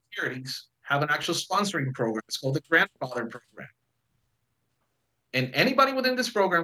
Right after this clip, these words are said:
can actually sponsor children and keep it for as long as it's seen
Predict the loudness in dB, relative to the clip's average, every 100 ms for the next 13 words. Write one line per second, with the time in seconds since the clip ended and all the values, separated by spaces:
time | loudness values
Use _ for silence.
0 | 0 -6 -4 -8 -2 -2 0 -2 -2 -2
1 | -2 0 -2 -4 -6 -4 -4 0 0 -2
2 | _ _ -6 -2 0 2 2 0 -4